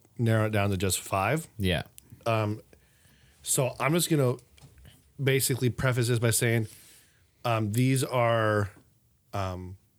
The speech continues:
Speaker 1: my top five favorites, um, in no order. <laughs> Um, and then at the end, I'll go over my honorable mentions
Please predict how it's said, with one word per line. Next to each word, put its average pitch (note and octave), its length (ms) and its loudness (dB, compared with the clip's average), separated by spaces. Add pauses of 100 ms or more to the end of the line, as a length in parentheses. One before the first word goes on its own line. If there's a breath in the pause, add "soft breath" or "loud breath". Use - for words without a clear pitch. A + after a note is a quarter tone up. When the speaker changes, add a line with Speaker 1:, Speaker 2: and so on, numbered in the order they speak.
(1200)
Speaker 1:
my A2 200 2
top B2+ 300 0
five A2+ 360 2
favorites, C3 840 0 (440 soft breath)
um, G#2 380 2
in A2 260 0
no A2+ 160 4
order. A#2+ 460 2 (120)
<laughs> - 40 -20 (720 loud breath)
Um, A2 600 2 (100)
and A#2+ 100 4
then A#2 220 4
at A#2 200 0
the A2 120 2
end, G#2 100 4
I'll G2+ 120 2
go G#2 320 0
over G2+ 180 0
my G2 260 0
honorable G2 300 -2
mentions F#2 640 -4